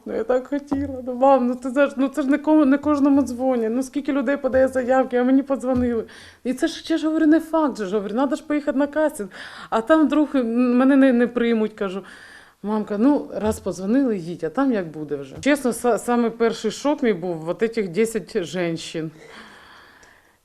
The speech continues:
Я ж думаю, я ж сама там сава буду. Коли я прийшла, йо-моє, а всі баби оторви і викинь. Думаю: «Боже, як тяжело, женський колектив, ну це, це вообще жахіття».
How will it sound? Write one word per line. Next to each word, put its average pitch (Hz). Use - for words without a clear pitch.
Я 262
ж 311
думаю, 285
я 277
ж 302
сама 254
там 220
сава 190
буду. 180
Коли 254
я 254
прийшла, 262
йо-моє, 202
а 165
всі 269
баби 254
оторви 208
і 285
викинь. 285
Думаю: 208
«Боже, 240
як 226
тяжело, 208
женський 220
колектив, 208
ну 175
це, 202
це 196
вообще 196
жахіття». 165